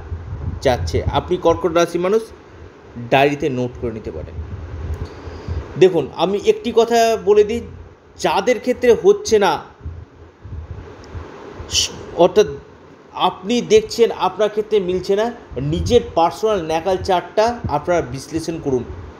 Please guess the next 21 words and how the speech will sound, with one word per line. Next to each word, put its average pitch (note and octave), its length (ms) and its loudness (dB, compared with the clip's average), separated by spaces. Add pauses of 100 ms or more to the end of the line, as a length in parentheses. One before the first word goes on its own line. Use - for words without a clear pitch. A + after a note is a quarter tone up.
(100)
Expert F3+ 600 2
অ্যাস্ট্রোলজারের F#3+ 580 2
সঙ্গে, D#3+ 340 -2 (380)
দক্ষ F#3 300 4 (500)
জ্যোতিষের F3+ 420 2
সঙ্গে F3+ 280 -2
আপনারা E3 400 -4 (120)
পরামর্শ D3 440 -4
নিন F#3+ 240 -2 (560)
এবং E3 180 4
সঠিক F#3+ 520 2
remedial F#3 520 4
measurement F3 560 -2
করুন। G3+ 300 0 (1040)
অর্থাৎ F#3+ 240 4 (840)
অসম্ভবকে G#3+ 800 0
কিন্তু G#3 180 -2
সম্ভব E3+ 380 -2 (100)
করা D#3+ 320 0
যায়। B2 360 2 (1800)
আর D3 340 6